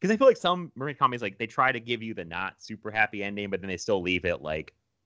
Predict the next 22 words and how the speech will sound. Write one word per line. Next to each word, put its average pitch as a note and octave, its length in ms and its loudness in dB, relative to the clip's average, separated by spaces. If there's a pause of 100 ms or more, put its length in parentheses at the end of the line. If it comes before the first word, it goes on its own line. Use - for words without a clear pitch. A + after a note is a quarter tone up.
(120)
"Oh, E3+ 120 6
they F#3 100 0
might D3+ 160 -2
get G2 120 -8
back F2+ 180 -2
together." E2 360 -8
Like, G2 160 -4
I A#2+ 60 -6
think D#3 200 -8
that G#2+ 140 0
movie, G#2+ 300 -6
The F2+ 160 -10 (240)
Breakup, A2+ 600 -6
was E3+ 160 -12
like F3 160 -6
that E3+ 120 -2
with G2 100 -6
Jennifer B2 200 -4
Aniston G#2+ 340 -4
and F#2 80 -6
Vince G2+ 180 -6
Vaughn. G2+ 460 -2